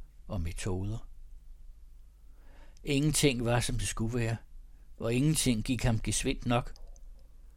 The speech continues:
Han kørte gødning i galop, når han kunne få lov til det, og pløjede, så flintestenene slog gnister.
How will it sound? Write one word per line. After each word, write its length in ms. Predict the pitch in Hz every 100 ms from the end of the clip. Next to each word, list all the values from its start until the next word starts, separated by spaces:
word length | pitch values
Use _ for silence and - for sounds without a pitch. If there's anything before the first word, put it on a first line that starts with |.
| - - - - - -
Han 160 | 117
kørte 300 | - 143 131
gødning 380 | 120 135 147 151
i 60 | 123
galop, 640 | 113 104 113 120 - - -
når 160 | - 117
han 160 | 110 104
kunne 120 | -
få 100 | 104
lov 220 | 101 117
til 180 | 135 135
det, 80 | 127 - - - - - - -
og 180 | 120 127
pløjede, 400 | - 120 120 143
så 140 | -
flintestenene 720 | 113 - 127 135 147 139 110 113
slog 260 | - 113
gnister. 420 | - 113 120 -